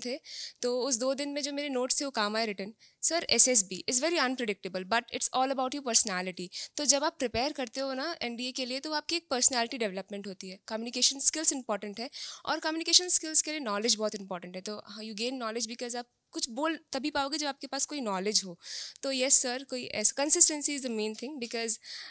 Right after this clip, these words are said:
अ, वो आपको डेडिकेशन, अगर आप डेडिकेटेड हो, कंसिस्टेंट हो, तो आप ईजीली निकाल लोगे। आठ और चार घंटे से कोई फ़र्क नहीं पड़ता, मस्ती करो, एज है सर, पढ़ते रहो, हो जाएगा।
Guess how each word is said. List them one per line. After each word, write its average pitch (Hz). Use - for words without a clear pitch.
अ, 196
वो 226
आपको 254
डेडिकेशन, 226
अगर 240
आप 233
डेडिकेटेड 214
हो, 226
कंसिस्टेंट 214
हो, 262
तो 320
आप 330
ईजीली 262
निकाल 202
लोगे। 180
आठ 202
और 254
चार 214
घंटे 220
से 226
कोई 226
फ़र्क 185
नहीं 202
पड़ता, 190
मस्ती 285
करो, 285
एज 254
है 247
सर, 240
पढ़ते 247
रहो, 247
हो 226
जाएगा। 220